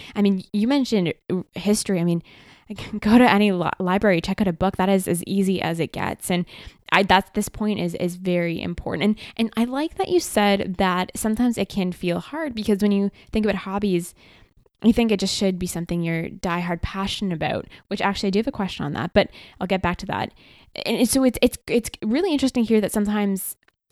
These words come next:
something may be a little bit tough at first, but that you can get better at it and more passionate about it.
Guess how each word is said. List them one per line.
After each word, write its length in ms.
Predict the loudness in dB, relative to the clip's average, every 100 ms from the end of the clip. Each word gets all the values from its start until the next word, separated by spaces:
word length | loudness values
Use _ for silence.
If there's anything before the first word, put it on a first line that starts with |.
| _ -6
something 400 | -2 0 2 2
may 140 | 2
be 120 | 2
a 60 | 2
little 240 | 0 -2
bit 200 | -4 -8
tough 320 | -10 -10 -10 -12
at 100 | -16
first, 540 | -8 -6 -4 -6 -6
but 280 | -4 -4 -6 -14 _ -20 -20 -20 -20 -20 -8 -8 -8 -10
that 260 | 0 2
you 100 | 2
can 260 | 0 -2 -2
get 160 | -2 -4
better 220 | -6 -4
at 120 | -2
it 60 | 0
and 80 |
more 120 | 0 -2
passionate 520 | -4 -10 -8 -6 -6
about 300 | -4 -4 -2
it. 160 | -4